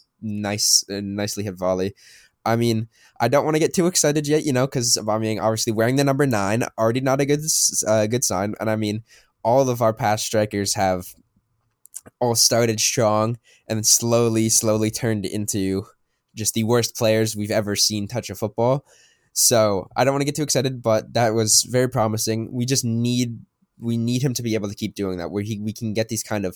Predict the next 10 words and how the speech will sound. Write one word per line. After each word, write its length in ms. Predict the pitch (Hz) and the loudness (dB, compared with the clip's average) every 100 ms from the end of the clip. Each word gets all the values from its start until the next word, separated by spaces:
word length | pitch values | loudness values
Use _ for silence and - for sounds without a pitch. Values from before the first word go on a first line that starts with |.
| - | -10
half 440 | - - 113 110 | -10 -2 -2 -2
chances 480 | - 107 107 117 110 | -4 -4 -2 0 0
and 160 | 113 107 - | -2 -8 -6
turn 220 | - 120 | -2 -2
them 140 | 107 | -2
into 200 | 92 98 | -4 -8
goals. 400 | 80 71 - - - - - - | -10 -10 -8 -10 -12 -18 -20 -8
'Cause, 160 | 117 | 0
I 60 | 110 | 0
mean, 240 | 113 110 | 0 -4